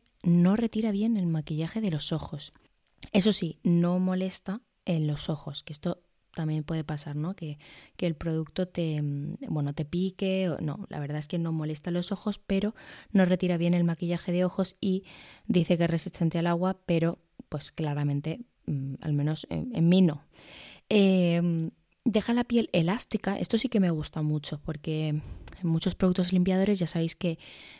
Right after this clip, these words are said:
mm, dejan la piel muy, muy, muy, eh, seca, muy, eh, como astringente. La gente incluso, <laughs> hay gente incluso que lo agradece, gente que tiene piel grasa, pero es que esto,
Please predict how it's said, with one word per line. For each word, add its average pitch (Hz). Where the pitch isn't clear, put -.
mm, 175
dejan 170
la 151
piel 165
muy, 160
muy, 156
muy, 151
eh, 139
seca, 160
muy, 147
eh, 147
como 143
astringente. 165
La 151
gente 160
incluso, 180
<laughs> -
hay 180
gente 185
incluso 185
que 185
lo 165
agradece, 151
gente 165
que 170
tiene 170
piel 156
grasa, 165
pero 165
es -
que 185
esto, 247